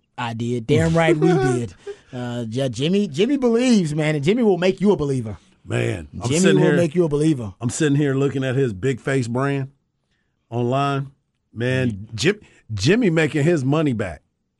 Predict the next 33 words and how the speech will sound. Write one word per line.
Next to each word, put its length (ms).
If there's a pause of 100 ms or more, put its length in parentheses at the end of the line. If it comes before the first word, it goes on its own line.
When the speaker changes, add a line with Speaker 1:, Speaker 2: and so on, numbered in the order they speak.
(160)
Speaker 2:
whatever 560
it 120
may 180
be. 320 (400)
Jimmy 380
making 360
you 100
spend 340
a 80
lot 520
of 60
money. 220
He 60
got 240
this 180
Kanye 520
gear. 320 (600)
You 160
know, 160
he 120
gonna 160
make 180
you 80
spend. 440
Speaker 1:
He's 120
got 100
his 100
own, 100
like, 120
fashion 420
line? 280
Speaker 2:
Oh, 140
yeah. 200